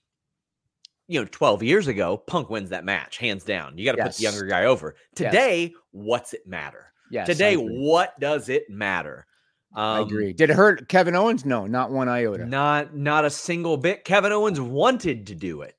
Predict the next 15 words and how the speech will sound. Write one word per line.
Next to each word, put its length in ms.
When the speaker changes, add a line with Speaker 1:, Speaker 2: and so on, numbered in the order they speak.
Speaker 2:
Yep. 140
Speaker 1:
for 100
the 80
love 220
of 120
God. 380
Speaker 2:
Yep. 220
Speaker 1:
Um, 540
like, 200
listen, 400
that's 240
sincerely 720
the 180
biggest 500
match 320